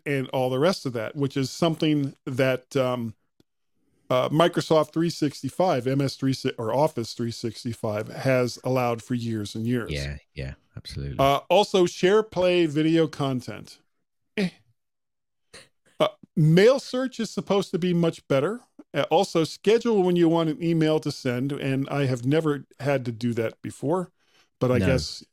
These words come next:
Speaker 1: hooray,
Speaker 2: No.
Speaker 1: you can do that now.
Speaker 2: Well,
Speaker 1: And
Speaker 2: I,
Speaker 1: rem-,
Speaker 2: I've had
Speaker 1: reminds
Speaker 2: ti-, I,
Speaker 1: you
Speaker 2: I've had occasion to want to do it.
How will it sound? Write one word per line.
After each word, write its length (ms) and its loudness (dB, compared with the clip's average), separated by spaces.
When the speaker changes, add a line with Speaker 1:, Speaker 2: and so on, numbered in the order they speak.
Speaker 1:
hooray, 460 4
Speaker 2:
No. 160 -4
Speaker 1:
you 80 0
can 160 -2
do 160 0
that 240 -2
now. 300 -4
Speaker 2:
Well, 340 4
Speaker 1:
And 160 4
Speaker 2:
I, 40 6
Speaker 1:
rem-, 180 6
Speaker 2:
I've 260 6
had 60 8
Speaker 1:
reminds 420 6
Speaker 2:
ti-, 80 -2
I, 80 4
Speaker 1:
you 180 2
Speaker 2:
I've 260 4
had 340 0
occasion 680 0
to 120 -2
want 340 0
to 80 -2
do 220 -2
it. 300 -6